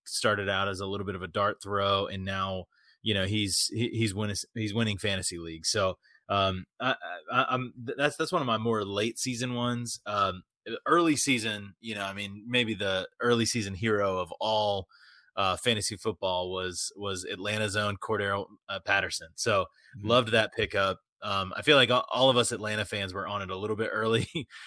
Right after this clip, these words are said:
Speaker 1: So I had him in a couple leagues, uh, when everybody was like, "Who is that? Is that the kick
Speaker 2: Yeah.
Speaker 1: returner guy?"
Speaker 2: <laughs>
Speaker 1: Uh, so,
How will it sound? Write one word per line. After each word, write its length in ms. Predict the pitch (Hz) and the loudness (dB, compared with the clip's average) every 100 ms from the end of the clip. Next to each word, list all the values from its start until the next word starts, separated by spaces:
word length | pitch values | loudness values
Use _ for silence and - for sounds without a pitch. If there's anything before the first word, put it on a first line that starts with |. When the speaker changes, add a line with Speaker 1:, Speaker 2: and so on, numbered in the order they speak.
| - | -10
Speaker 1:
So 240 | - 123 104 | 2 4 6
I 100 | 104 | 6
had 180 | 117 | 4
him 160 | 110 113 | 4 0
in 80 | 101 | 0
a 60 | |
couple 280 | 98 113 104 | 0 0 0
leagues, 440 | 101 101 101 92 - 98 | -2 0 -2 -4 -4 -2
uh, 220 | 98 92 | -2 -2
when 160 | 98 | -4
everybody 240 | 98 110 104 | -4 -2 -2
was 120 | 90 | -2
like, 160 | 92 - | -2 -2
"Who 140 | 135 180 | 4 4
is 200 | 180 175 | 4 2
that? 260 | 214 220 | -2 -2
Is 100 | 117 | 0
that 180 | 117 170 | 2 2
the 140 | 226 214 - | 0 -4 -8
kick 180 | - 143 202 196 - | -6 -4 -4 -6 -8
Speaker 2:
Yeah. 180 | 110 190 | -4 -2
Speaker 1:
returner 180 | 262 277 | -2 -4
guy?" 300 | 254 294 330 131 - 127 135 107 | -4 -4 -2 -2 -2 -4 -6 2
Speaker 2:
<laughs> 60 | |
Speaker 1:
Uh, 280 | 110 107 104 | 6 6 4
so, 380 | 110 160 147 | 4 6 6